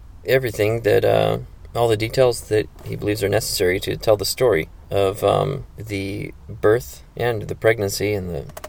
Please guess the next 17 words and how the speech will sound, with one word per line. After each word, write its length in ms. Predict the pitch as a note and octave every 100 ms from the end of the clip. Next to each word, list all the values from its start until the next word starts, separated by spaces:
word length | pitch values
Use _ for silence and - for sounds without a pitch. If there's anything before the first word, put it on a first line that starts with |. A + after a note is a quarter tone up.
| - -
prophecy 480 | G#2+ G#2+ G2 F#2+ A2+ - -
of 120 | G2
John 180 | G#2 A2
the 60 | G#2
Baptist 520 | G#2 G#2 A#2 A2 -
and 160 | G2+ G2
of 80 | G#2
Jesus, 520 | G#2 G2+ C2+ - - - - -
and 340 | G#2+ G2 F#2+ - -
the 80 | G2
reactions 640 | F#2 F#2 G#2+ - G#2 G2+
of 420 | C#2+ F2 - - -
the 80 | -
mothers 460 | G2+ A2 A2 G#2+ -
and 120 | F2+
the 60 |
fathers 640 | - A2+ A2 G#2 G2+ -